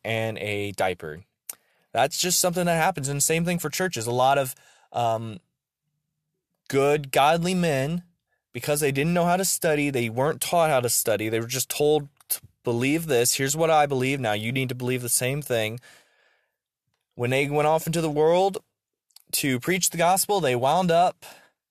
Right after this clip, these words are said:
becoming atheists. They wound up becoming, now,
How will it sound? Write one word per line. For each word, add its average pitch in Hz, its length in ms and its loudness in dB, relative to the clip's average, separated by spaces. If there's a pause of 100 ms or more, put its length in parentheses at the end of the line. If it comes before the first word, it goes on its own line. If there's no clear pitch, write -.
(140)
becoming 147 400 -2
atheists. 120 440 -2
They 98 80 -4
wound 117 240 0
up 139 100 -4
becoming, 131 600 -2 (840)
now, 139 340 2